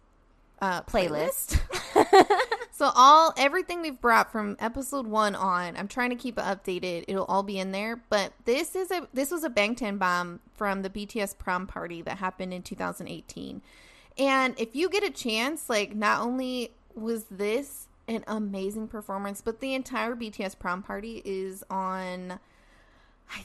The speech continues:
Speaker 1: think it's on V Live. I don't remember if you have to buy it or not, but it does have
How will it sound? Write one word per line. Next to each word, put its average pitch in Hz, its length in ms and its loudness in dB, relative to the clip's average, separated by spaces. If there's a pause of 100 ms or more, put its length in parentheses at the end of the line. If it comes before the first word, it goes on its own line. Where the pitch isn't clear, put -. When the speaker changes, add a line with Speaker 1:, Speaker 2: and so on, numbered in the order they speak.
Speaker 1:
think 294 220 -6
it's - 140 -14
on 466 240 -10
V 220 280 -6
Live. 170 500 -2 (100)
I 226 60 -6
don't 240 240 -4
remember 311 240 -4
if 311 140 -10
you 269 80 -4
have 240 120 -6
to 202 80 -10
buy 190 220 -4
it 196 80 -4
or 226 80 -6
not, 254 300 -4 (180)
but 208 320 0 (100)
it 233 300 -2
does 214 240 -4
have 190 540 -2